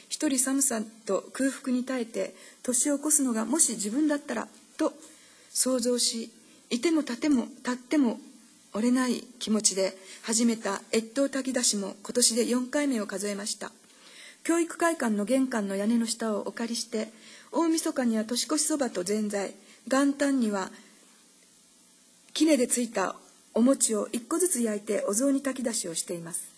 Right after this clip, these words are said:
今年は当事者の方々を超えるボランティアの方々が協力くださいました。特にホームレスの方たちの健康状態をかねてから気にしてくださっている小-、生協病院の先生方、また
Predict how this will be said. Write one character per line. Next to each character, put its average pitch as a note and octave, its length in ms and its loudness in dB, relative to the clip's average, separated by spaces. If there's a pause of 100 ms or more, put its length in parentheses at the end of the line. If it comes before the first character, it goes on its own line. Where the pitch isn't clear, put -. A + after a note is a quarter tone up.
(520)
今 C#4 120 -2
年 C#4+ 240 4
は C4+ 80 6
当 D#4 180 0
事 D#4+ 80 0
者 C#4+ 180 4
の A#3 140 2
方 B3+ 260 0
々 C#4 280 2
を A#3 100 -2
超 C#4 80 4
え D4+ 100 6
る C#4+ 200 0
ボ A3 160 0
ラ C4 100 2
ン C4 80 2
テ B3 100 -2
ィ G#3+ 40 0
ア - 20 0
の G#3 100 -2
方 G#3 280 -6 (240)
々 G#3+ 260 -4
が F#3+ 140 -2
協 C4 180 0
力 B3 240 -2
く - 80 -10
だ A#3 140 -2
さ A#3+ 120 -2
い A#3 60 -2
ま A#3 140 -4
し - 60 -8
た。 - 180 -8 (640)
特 D4+ 220 2
に D4+ 100 6
ホ D#4 160 2
ー - 40 4
ム F4 80 2
レ C#4 100 4
ス A#3 100 2
の G#3+ 100 2
方 A#3 220 -2
た C4+ 120 2
ち A#3 120 -2
の G#3+ 120 2
健 D4+ 240 2
康 E4 120 2
状 E4+ 160 0
態 B3+ 160 0
を A#3 40 -2
か D4 120 -4
ね G4 120 -2
て C4 100 -4
か G#3+ 100 -2
ら G3 160 0 (320)
気 B3 120 0
に D4 100 6
し - 60 2
て C#4 100 0
く C4+ 100 -4
だ C#4 80 4
さ C#4+ 140 6
っ C#4 40 -2
て A#3+ 180 -2
い G3 60 0
る F#3+ 160 -6 (300)
小-、 D#4 360 4 (220)
生 E4 280 4
協 E4 260 2
病 D#4+ 200 4
院 G#3+ 120 2
の F#3 80 -2
先 A3 200 2
生 G#3+ 200 0
方、 F#3 320 -8 (340)
ま B3 120 -2
た D4 260 0